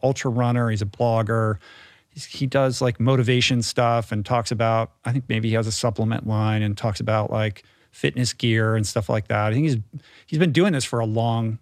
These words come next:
time, like, many, many years. And he started his blog and his company, um,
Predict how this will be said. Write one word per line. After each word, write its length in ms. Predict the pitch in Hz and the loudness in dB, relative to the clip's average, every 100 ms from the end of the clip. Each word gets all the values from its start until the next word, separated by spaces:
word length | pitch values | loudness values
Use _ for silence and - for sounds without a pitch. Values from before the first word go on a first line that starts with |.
| _ - | _ -8
time, 360 | 104 104 110 - | -4 -4 -8 -8
like, 260 | 104 98 | -6 -4
many, 300 | 110 117 113 | -2 0 2
many 220 | 110 104 101 | 2 0 -2
years. 460 | - - - 113 - - - _ | -6 -8 -8 -10 -14 -20 -20 _
And 140 | 110 107 | -2 0
he 540 | 123 127 127 123 131 - _ _ _ _ _ _ | 2 4 4 2 -2 -10 _ _ _ _ _ _
started 440 | - - 165 185 135 | -6 2 4 4 2
his 160 | 123 | 0
blog 460 | 98 127 117 117 117 | 0 2 4 2 2
and 100 | 107 | 0
his 180 | 117 104 | 0 -2
company, 760 | - 110 113 113 110 110 113 - _ - | -2 -2 0 0 0 -2 -4 -12 _ -4
um, 360 | 110 110 101 | -2 0 -2